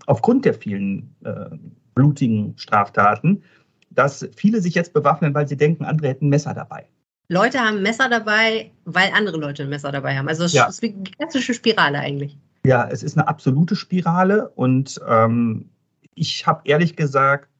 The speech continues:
Speaker 1: den Eindruck, man muss, äh, es viel mehr in die Köpfe der vor allem jungen Männer bringen,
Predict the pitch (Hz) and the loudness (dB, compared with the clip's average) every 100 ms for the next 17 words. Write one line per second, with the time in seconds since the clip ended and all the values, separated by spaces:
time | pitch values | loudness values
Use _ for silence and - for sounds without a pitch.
0 | _ _ _ 127 123 110 135 143 139 139 | _ _ _ -2 -2 -2 0 0 -2 -2
1 | 139 120 120 131 156 - - - _ _ | 0 2 2 2 0 -2 -16 -20 _ _
2 | _ _ _ _ - 131 120 - 107 - | _ _ _ _ -2 2 2 0 -6 0
3 | 175 190 180 151 147 123 117 - - 175 | 2 4 2 2 0 -2 -6 -6 -4 -4
4 | - 170 160 165 - 120 123 123 98 113 | -2 2 4 4 0 -2 -2 0 0 0
5 | 131 147 143 139 131 123 113 113 113 110 | -2 -2 -2 -2 -2 -2 -4 -2 0 0
6 | 110 | -2